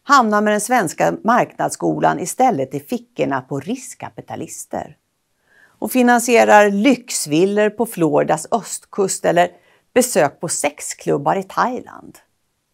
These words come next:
Det är hög tid att ta tillbaka den demokratiska kontrollen över skolan.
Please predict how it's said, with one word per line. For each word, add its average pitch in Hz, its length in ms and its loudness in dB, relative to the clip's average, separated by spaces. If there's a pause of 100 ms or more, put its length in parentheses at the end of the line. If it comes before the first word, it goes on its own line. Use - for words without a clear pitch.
(140)
Det 220 100 0
är 202 80 -2 (120)
hög 151 460 -2
tid - 320 -10 (520)
att - 120 -6
ta 156 120 -2
tillbaka 175 760 4
den 151 180 -2
demokratiska 170 1000 2
kontrollen 143 760 -4
över 139 160 -6
skolan. - 800 -8